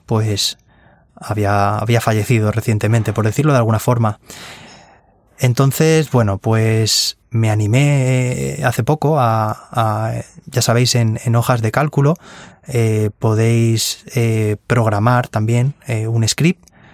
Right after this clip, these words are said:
con el que, digamos, a través de un código, de un algoritmo, pues te, te automatice esa, esa hoja de cálculo en función del comportamiento que quieras darle, ¿vale? Seguro que conoceréis la,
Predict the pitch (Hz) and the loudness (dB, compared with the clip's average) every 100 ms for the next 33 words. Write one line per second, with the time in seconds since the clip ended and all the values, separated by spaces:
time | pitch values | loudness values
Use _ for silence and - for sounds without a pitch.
0 | - _ _ 123 135 135 147 151 127 120 | -20 _ _ 0 0 2 2 2 4 2
1 | 131 147 151 - - 117 113 113 120 127 | 2 2 0 -4 -4 -2 2 2 2 2
2 | 139 147 143 160 147 123 117 127 143 151 | 2 2 2 2 2 2 2 2 4 2
3 | 160 127 117 - 120 110 104 110 _ 113 | 2 0 -2 -2 -2 0 0 -4 _ -2
4 | 107 107 113 110 98 147 147 110 - _ | 0 0 0 0 2 0 0 -2 -4 _
5 | - - - _ - - 110 - 104 104 | -20 -20 -20 _ -10 -2 0 2 2 0
6 | 101 - - - - 135 - 117 110 117 | -2 -8 -12 -14 -6 -4 0 0 2 -2
7 | 113 113 113 127 139 127 117 113 113 123 | 0 -2 0 2 2 2 0 2 0 2
8 | 127 117 104 98 113 113 101 - 110 117 | 0 0 -2 0 2 2 -2 -4 -4 -2
9 | 107 123 170 104 _ - - - - - | 0 0 0 -2 _ -20 -20 -20 -20 -4
10 | 104 135 - - - - 104 117 120 113 | 0 0 -4 -20 -18 -6 0 2 2 2
11 | 117 110 113 117 117 113 110 110 110 | 0 2 2 2 2 2 2 0 -2